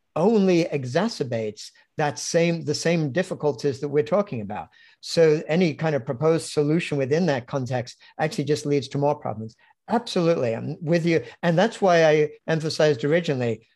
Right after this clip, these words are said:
when I was talking about Uncle Bob and sort of making fun of what a pain.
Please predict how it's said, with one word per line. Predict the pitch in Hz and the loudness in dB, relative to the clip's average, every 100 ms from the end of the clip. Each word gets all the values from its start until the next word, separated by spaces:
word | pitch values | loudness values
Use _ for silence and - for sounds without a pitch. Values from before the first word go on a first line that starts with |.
| _ | _
when | 160 | 0
I | 160 | 2
was | 151 | 2
talking | 190 175 | 4 4
about | 160 156 | 4 2
Uncle | 165 156 131 | 0 -2 -2
Bob | 143 196 120 | 0 0 -2
and | 117 | -4
sort | - | -4
of | 127 | -2
making | 147 147 143 | -2 -2 -6
fun | - 160 151 143 | -2 -2 0 0
of | 127 123 | -2 -4
what | 131 139 151 | -10 -2 -2
a | 135 | -2
pain. | - 180 160 127 | 0 0 0 -2